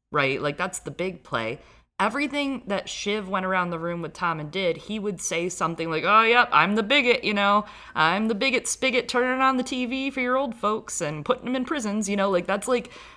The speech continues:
he would say something like that, and she would immediately buffer it to soften it. And the problem is, Tom is the figurehead of a notoriously fucked up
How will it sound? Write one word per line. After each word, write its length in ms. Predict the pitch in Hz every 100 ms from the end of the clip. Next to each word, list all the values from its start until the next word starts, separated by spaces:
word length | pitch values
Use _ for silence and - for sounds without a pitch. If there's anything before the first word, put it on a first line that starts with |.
| _
he 160 | - 294
would 180 | 294 214
say 260 | - 392
something 380 | 403 208 151 160
like 220 | 156 151
that, 180 | 151 147
and 100 | 165
she 300 | - - 254
would 140 | 240
immediately 640 | 202 165 185 220 196 185 180
buffer 560 | 147 - 180 185 175
it 120 | 160 -
to 100 | 147
soften 580 | - 156 185 202 - 120
it. 220 | 113 - _ _ _ _ _ _ _ _ -
And 160 | 214
the 60 | 202
problem 500 | - 240 294 302 208 -
is, 480 | 156 160 160 - _ _ _ _ _ _ _ _ -
Tom 460 | - 240 277 302 -
is 180 | 226 190
the 100 | 180
figurehead 760 | - 208 196 214 185 170 170 - - - -
of 200 | 190 185
a 60 | 190
notoriously 800 | 185 - 202 214 226 226 233 214
fucked 520 | - 202 190 - -
up 340 | 190 - -